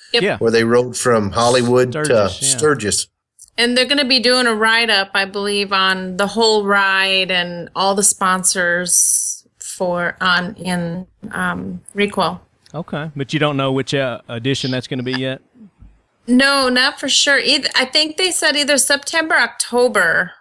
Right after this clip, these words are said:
Speaker 1: I'm not
Speaker 2: Okay.
Speaker 1: really for sure, though, yet.
Speaker 2: September should already be out.
Speaker 1: Yeah, I was gonna, I'll check that out.
Speaker 2: So
Speaker 3: But see, the, uh,
Speaker 2: we'll have to
Speaker 3: there
Speaker 2: check
Speaker 3: was a
Speaker 2: out
Speaker 3: writer
Speaker 2: some
Speaker 3: for Recoil that was a woman
Speaker 1: Yep.
Speaker 3: that rode with him.
Speaker 1: She was the editor.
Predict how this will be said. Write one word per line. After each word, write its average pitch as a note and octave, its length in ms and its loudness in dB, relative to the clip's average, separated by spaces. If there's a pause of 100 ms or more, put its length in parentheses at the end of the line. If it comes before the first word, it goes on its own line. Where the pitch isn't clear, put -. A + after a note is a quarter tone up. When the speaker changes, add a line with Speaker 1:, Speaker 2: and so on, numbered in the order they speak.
(180)
Speaker 1:
I'm G#3+ 120 0
not A#3 180 4
Speaker 2:
Okay. A3+ 60 -8
Speaker 1:
really A#3+ 220 2
for A3 160 -10
sure, F#3+ 480 -6
though, F#3+ 460 -6 (100)
yet. G3 440 -10 (440)
Speaker 2:
September D#3 600 -4
should E3 320 -4
already C3+ 240 -2
be A#2 240 -6
out. A2+ 340 -6 (440)
Speaker 1:
Yeah, A#3+ 500 0
I - 20 -10
was A3 200 -12
gonna, A#3+ 260 -10 (240)
I'll A#3 80 -14
check A3+ 260 -16 (100)
that G#3 120 -18
out. G#3+ 160 -18
Speaker 2:
So B2 460 -14
Speaker 3:
But A#2 100 2
see, D#3 220 4
the, B2+ 260 2
uh, A#2 80 4 (240)
Speaker 2:
we'll B2 100 -10
have C3 140 -8
to - 40 -10
Speaker 3:
there B2+ 100 4
Speaker 2:
check C3 60 4
Speaker 3:
was A#2+ 140 4
a A2 100 2
Speaker 2:
out - 60 -2
Speaker 3:
writer C#3+ 300 4
Speaker 2:
some - 80 -8
Speaker 3:
for A#2 240 -2
Recoil B2 460 2
that A2+ 80 4
was G2+ 120 0
a G2 60 0
woman A#2 480 0 (220)
Speaker 1:
Yep. G2+ 220 -12 (120)
Speaker 3:
that A2 100 2
rode G#2+ 280 4
with G2 180 2
him. F2 180 -2
Speaker 1:
She - 200 -6
was G#3 100 -4
the - 120 -6
editor. G3+ 520 -2